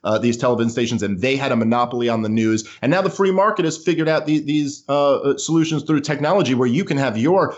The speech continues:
enormous audience, which is, by the way, way bigger than y-, one of these propaganda M S N B C shows. And now what's going on? The free market solved this, and now the state's trying to get in and put all this pressure on Google and Facebook and all these other places. It's like,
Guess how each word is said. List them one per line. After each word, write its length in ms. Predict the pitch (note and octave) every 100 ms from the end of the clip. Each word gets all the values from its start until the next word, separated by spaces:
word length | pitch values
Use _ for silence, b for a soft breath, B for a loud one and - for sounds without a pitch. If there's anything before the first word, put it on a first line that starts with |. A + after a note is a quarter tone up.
| B
enormous 640 | C#3 C#3+ D#3+ F#3+ A#3 G3+ C#3
audience, 460 | A#2+ G#2+ G#2 G#2
which 140 | E3+ -
is, 120 | - B
by 160 | - C4
the 140 | D3
way, 340 | C#3 A#3 F#3 - _
way 720 | F3 C#4 D#4+ F4 D#4+ A#3+ F#3+ D#3
bigger 340 | A#3+ B3+ G3
than 160 | E3+ E3+
y-, 260 | F3 F#3+ F#3 E3+ D#3+
one 180 | E3+
of 40 | E3
these 220 | D#3+ G#2+
propaganda 840 | - _ - F3 E3+ D#3 D#3 D3 D3
M 100 | D#3+
S 140 | D3
N 140 | D#3 B2+
B 100 | B2+
C 260 | - G3
shows. 420 | G3 C3+ G#2+ A#2+ B B -
And 180 | C3
now 180 | D3 G3+
what's 200 | G#3+ -
going 300 | D3 A#2 G2+
on? 220 | F2+ C#2+ - _
The 80 | A2+
free 220 | - D3
market 340 | D3+ C#3+ C#3+ -
solved 320 | D#3 E3 C3+
this, 140 | A#2+
and 120 | A#2
now 160 | A2 A2+
the 100 | G#2
state's 420 | - C#3 C#3+ -
trying 260 | - C3 A2+
to 60 |
get 200 | G#2 A2
in 120 | A2+ A2
and 120 | G2+
put 140 | A#2+
all 140 | A2 A2
this 160 | A2
pressure 480 | - B2+ B2 B2+ A2
on 160 | G#2+ F#2+
Google 420 | A#2+ A#2+ A#2 A2
and 100 | G2+
Facebook 580 | G#2 B2 A#2+ B2 A2 G#2+
and 100 | G#2
all 100 | A2+
these 160 | A2+
other 160 | B2 C3
places. 260 | B2+ A2
It's 60 | -
like, 160 | A2